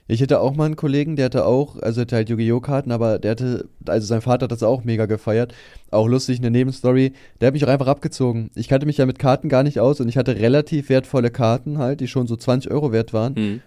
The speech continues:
Speaker 1: Und er hat mir dafür wirklich die größte Scheiße gegeben, weil ich's halt nicht besser wusste so.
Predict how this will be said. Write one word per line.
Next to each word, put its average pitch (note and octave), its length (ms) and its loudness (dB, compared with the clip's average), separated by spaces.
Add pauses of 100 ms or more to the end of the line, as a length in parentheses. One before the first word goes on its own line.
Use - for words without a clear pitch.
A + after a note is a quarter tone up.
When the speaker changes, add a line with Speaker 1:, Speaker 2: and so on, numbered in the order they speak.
Speaker 1:
Und G2 140 -8
er A2+ 100 6
hat C#3 100 0
mir D3 100 2
dafür C3+ 280 2
wirklich C3+ 220 0
die B2+ 140 -4
größte C#3 380 0
Scheiße C#3 400 0
gegeben, A#2 320 0
weil A2 100 4
ich's A#2 80 -2
halt B2 120 2
nicht A#2 100 -10
besser A2+ 260 2
wusste C3+ 260 -2
so. G#2+ 280 0